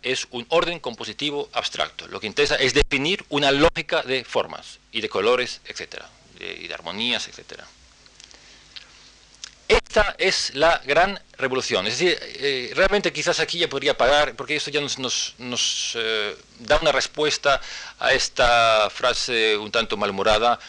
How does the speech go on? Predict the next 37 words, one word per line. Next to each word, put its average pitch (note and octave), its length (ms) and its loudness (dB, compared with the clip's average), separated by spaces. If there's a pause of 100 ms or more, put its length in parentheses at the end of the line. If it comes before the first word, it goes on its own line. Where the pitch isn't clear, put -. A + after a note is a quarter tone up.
(220)
eh, F#2+ 400 -2
eh, F2 260 -6 (380)
"Este - 240 -4
pintor G2+ 460 0
es B2 180 2
realista, A2 420 2
luego A2 240 4
es A#2 180 2
reaccionario, G2+ 480 0
es - 80 0
conservador". G2 580 2 (580)
Es B2+ 120 -2
una A2 100 -2
porquería. F#2 380 -2
Yo F2+ 80 -4
soy G#2+ 120 -4
progresista, F2 460 -6
solamente, F#2 440 -8
eh, F2+ 460 -14
me E2+ 100 -12
gusta F2 420 -6 (140)
el E2+ 180 -10 (240)
videoarte E2 640 0
o C#2 80 -6
cualquier - 260 -8
otra - 140 -12
cosa. - 260 -12 (920)
¿Por E3+ 240 6
qué? E2 180 -10 (920)
Señala D#3 440 4
el C#3+ 80 -2
cubismo, C#3+ 340 -2
como A2+ 260 -4 (280)
todos B2 180 2
saben, B2+ 420 2
eh, G2 360 -8
esta, F#2+ 420 0